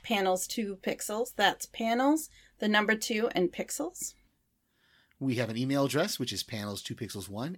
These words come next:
Speaker 2: at gmail dot com. That's panels two pixels one at gmail dot com. The T O is spelled out right in the middle, and the number one. So panels two pixels one at gmail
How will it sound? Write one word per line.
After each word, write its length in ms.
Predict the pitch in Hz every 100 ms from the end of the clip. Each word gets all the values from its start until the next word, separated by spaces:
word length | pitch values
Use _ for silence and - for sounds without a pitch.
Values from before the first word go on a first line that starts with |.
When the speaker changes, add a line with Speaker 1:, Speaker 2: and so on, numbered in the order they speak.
| -
Speaker 2:
at 200 | 101 -
gmail 480 | 90 104 101 98 92
dot 280 | 107 98 -
com. 440 | - 104 131 180 - - -
That's 180 | 101 -
panels 460 | - 110 107 107 -
two 180 | -
pixels 400 | 131 131 127 123
one 340 | 107 123 135 147 _
at 220 | 110 117 104
gmail 300 | 123 123 113
dot 220 | 117 -
com. 300 | 135 139 135 - -
The 80 | 117
T 200 | 175 170
O 60 |
is 80 | 160
spelled 220 | - 185
out 140 | 190 -
right 200 | 247 233
in 80 | 220
the 60 | 220
middle, 220 | 220 220
and 160 | 190
the 60 | 180
number 240 | 180 175
one. 400 | 175 156 131 101
So 140 | 90 92
panels 400 | - 151 165 160
two 80 | 151
pixels 280 | 151 139
one 300 | 110 110 104 -
at 120 | 95
gmail 460 | 90 107 104 104